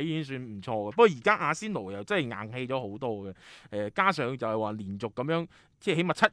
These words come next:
月份打過一次，社區盾打過一次都唔使輸，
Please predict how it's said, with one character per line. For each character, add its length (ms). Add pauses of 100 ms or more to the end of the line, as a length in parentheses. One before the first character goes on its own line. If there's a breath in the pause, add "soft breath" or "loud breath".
月 60
份 200
打 180
過 140
一 40
次， 200
社 160
區 140
盾 140
打 160
過 100
一 40
次 100
都 100
唔 100
使 60
輸， 320